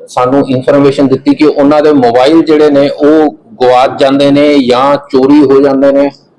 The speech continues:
ਉਹਦੇ ਤਹਿਤ ਲਗਭਗ ਢਾਈ ਸੌ ਦੇ ਕਰੀਬ ਜਿਹੜਾ ਹੈਗਾ, ਐਗਜ਼ੈਕਟ ਫਿਗਰ ਦੋ ਸੌ ਛਿਆਲੀ ਹੈ, ਪਿਛਲੇ ਤਿੰਨ ਮਹੀਨਿਆਂ ਦੇ ਵਿੱਚ ਦੋ ਸੌ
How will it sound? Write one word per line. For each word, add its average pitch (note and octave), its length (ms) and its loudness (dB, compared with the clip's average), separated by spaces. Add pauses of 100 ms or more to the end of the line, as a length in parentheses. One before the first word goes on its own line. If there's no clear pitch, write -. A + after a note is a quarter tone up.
(420)
ਉਹਦੇ E3+ 280 0
ਤਹਿਤ D#3+ 480 0
ਲਗਭਗ D#3 500 -2
ਢਾਈ C3 320 -2
ਸੌ F3 200 0
ਦੇ F3 140 2
ਕਰੀਬ C#3 460 -2 (220)
ਜਿਹੜਾ C3+ 160 2
ਹੈਗਾ, C3+ 340 0 (540)
ਐਗਜ਼ੈਕਟ D3+ 400 -4
ਫਿਗਰ D3 360 0
ਦੋ B2+ 180 -2
ਸੌ D3 160 -2
ਛਿਆਲੀ C3 520 0
ਹੈ, A2 160 -2 (600)
ਪਿਛਲੇ E3 420 2
ਤਿੰਨ E3 320 -2
ਮਹੀਨਿਆਂ C#3+ 380 2
ਦੇ D3 100 2
ਵਿੱਚ C#3+ 200 -2
ਦੋ C3 260 -2
ਸੌ E3 180 0